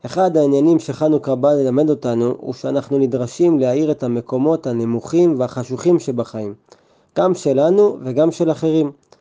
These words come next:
ובזה נתמקד היום, הפצת אור כלפי אנשים אחרים.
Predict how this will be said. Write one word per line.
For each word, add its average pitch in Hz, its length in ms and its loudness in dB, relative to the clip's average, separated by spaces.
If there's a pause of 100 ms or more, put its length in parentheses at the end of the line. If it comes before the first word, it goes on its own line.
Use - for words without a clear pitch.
(300)
ובזה 147 320 2
נתמקד 160 540 2
היום, 110 260 0 (400)
הפצת 165 500 -4
אור 180 380 0
כלפי 139 340 -2
אנשים 131 420 -2
אחרים. 110 420 -8